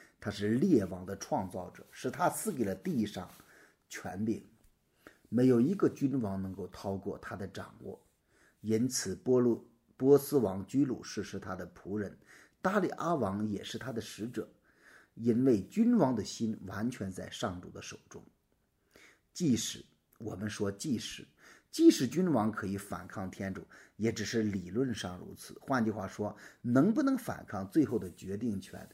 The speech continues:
完全在天主手中。这也是人的自由限度。是的，我们每个人都有自由，而且自由也是真正的自由。但是人的自由绝不是心想事成的自由，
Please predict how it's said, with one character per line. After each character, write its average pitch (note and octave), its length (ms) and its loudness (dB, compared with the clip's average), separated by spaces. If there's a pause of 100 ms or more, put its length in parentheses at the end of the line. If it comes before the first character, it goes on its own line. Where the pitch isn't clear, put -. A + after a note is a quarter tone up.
(260)
完 G#2+ 240 -6
全 F#2 260 -10
在 F#2 200 -12
天 F#2+ 260 -8
主 F#2+ 140 -10
手 - 280 -18
中。 - 140 -18 (1120)
这 C3 120 4
也 A#2 160 8
是 G#2 200 -4
人 G2 220 -2
的 A2+ 100 0
自 G2+ 220 -6
由 F#2 160 -10
限 F2+ 340 -8
度。 - 140 -16 (240)
是 - 180 -4
的， A2+ 220 0 (280)
我 E3+ 120 4
们 A#3 100 10
每 D#3+ 160 6
个 G#2+ 140 -2
人 G2+ 160 0
都 B2 120 0
有 F#2+ 180 -2
自 F#2+ 280 -8
由， C2 180 -16 (600)
而 C#3 160 4
且 - 320 -8
自 C3 200 0
由 F2+ 160 -2
也 G2 140 -4
是 F2+ 160 -12
真 B2+ 320 -2
正 B2 160 -2
的 F#2 80 -8
自 - 260 -16
由。 - 140 -20 (880)
但 A2+ 180 2
是 - 240 -10 (440)
人 B2 360 4
的 D#3 100 8
自 A#2 380 -2
由 F2+ 340 -6 (520)
绝 G#2 240 2
不 A2+ 120 0
是 - 240 -6
心 C#3 340 0
想 C#3 300 -10
事 - 240 -6
成 G2+ 280 -6
的 G#2+ 100 -2
自 F#2 260 -10
由， - 140 -16